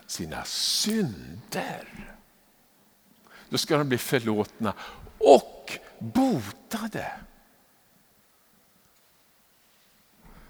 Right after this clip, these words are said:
Så jag bad för min kollega. Och så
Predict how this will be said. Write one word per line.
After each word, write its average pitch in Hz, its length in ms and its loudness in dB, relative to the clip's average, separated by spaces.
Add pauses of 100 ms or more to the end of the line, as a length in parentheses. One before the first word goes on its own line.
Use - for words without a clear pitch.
(1160)
Så 190 480 8 (1400)
jag 202 160 12
bad 214 540 6 (1120)
för 165 220 8
min 151 360 4 (220)
kollega. 143 680 4 (1400)
Och 156 220 10
så 127 560 4